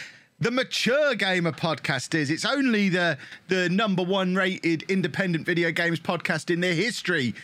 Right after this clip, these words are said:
of the U K iTunes charts. I assume you listen.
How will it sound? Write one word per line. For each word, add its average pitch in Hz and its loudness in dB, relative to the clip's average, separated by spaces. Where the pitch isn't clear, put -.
of 143 -2
the 139 0
U 165 2
K 151 0
iTunes 151 -2
charts. 113 -2
I 151 -2
assume 190 0
you 147 2
listen. 147 -2